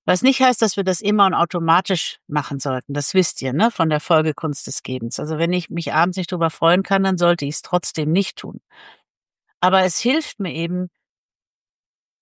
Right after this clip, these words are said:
grundsätzlich offener zu sein und bereiter zu sein, zu geben. Weil ich weiß, es ist der einzige Weg, wie ich's zurückbekomme.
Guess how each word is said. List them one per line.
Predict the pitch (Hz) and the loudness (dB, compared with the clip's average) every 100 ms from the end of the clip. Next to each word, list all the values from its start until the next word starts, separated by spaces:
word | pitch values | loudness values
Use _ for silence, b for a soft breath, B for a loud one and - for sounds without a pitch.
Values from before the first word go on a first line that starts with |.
| _ _ _ _ | _ _ _ _
grundsätzlich | - 208 330 330 240 - 202 - | -2 4 4 4 0 0 -6 -2
offener | - 240 214 170 151 | 0 2 2 0 0
zu | - | -6
sein | 143 139 131 - | -10 -12 -14 -8
und | 170 - | -6 -4
bereiter | 175 170 196 247 196 | 0 2 2 2 0
zu | - 156 | -2 -10
sein, | 139 123 110 87 | -8 -8 -10 -12
zu | - 160 | -10 -8
geben. | 135 120 104 - _ _ _ _ _ _ - | -8 -8 -12 -16 _ _ _ _ _ _ -2
Weil | 165 196 | 2 2
ich | 196 | 2
weiß, | 202 214 214 | 4 4 0
es | 214 | -6
ist | 214 208 | -6 0
der | 233 - 214 | 2 2 4
einzige | 254 311 - 247 185 160 | 4 4 0 -4 -4 -6
Weg, | 156 196 - _ _ _ _ | -8 -10 -14 _ _ _ _
wie | 202 226 | -4 -4
ich's | - | -2
zurückbekomme. | 240 302 - - - - | -4 -4 -6 -18 -16 -20